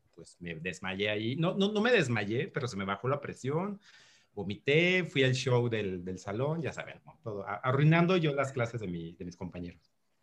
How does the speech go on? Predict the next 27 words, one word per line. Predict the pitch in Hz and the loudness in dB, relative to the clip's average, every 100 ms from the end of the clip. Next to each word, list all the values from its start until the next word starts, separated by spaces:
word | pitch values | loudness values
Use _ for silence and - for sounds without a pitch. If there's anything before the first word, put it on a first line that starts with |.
| _ _ _ _ _ _ _ | _ _ _ _ _ _ _
Y | 123 | 4
ahí | 131 143 | 6 6
fue | 156 156 | 6 6
que, | 165 156 123 104 92 _ _ _ _ _ _ - | 6 8 6 4 -2 _ _ _ _ _ _ -6
evidentemente | 107 113 113 127 123 | -2 0 0 2 2
no | 120 | 2
iba | 113 | 0
a | |
estudiar | 110 113 101 | 0 -2 -2
veterinaria, | 113 123 131 147 110 104 131 _ _ _ 92 | -2 -2 -2 -2 -2 -6 -8 _ _ _ -16
eh, | 92 92 - | -10 -10 -10
porque | - 104 | -12 -6
¿qué | - | -2
es | 113 | 0
un | 117 | 0
veterinario | 123 110 98 104 104 104 | 0 0 -2 -4 -4 -4
que | 98 | -4
no | 92 95 92 82 | -4 -6 -8 -10
opera | 101 - 101 98 | -12 -8 -6 -6
animales? | 101 120 113 90 - _ - _ _ _ _ _ - | -4 -2 -2 -6 -12 _ -20 _ _ _ _ _ -2
Y | 123 | 4
este, | 127 127 - - 131 127 127 | 6 6 2 0 4 4 2
y, | 160 160 160 | 4 4 6
pero | 165 | 6
afortunadamente | 160 160 190 202 190 190 | 6 4 6 6 6 6
el | 185 | 4
maestro, | 147 147 180 - 120 143 - | 4 2 2 0 -2 -2 -4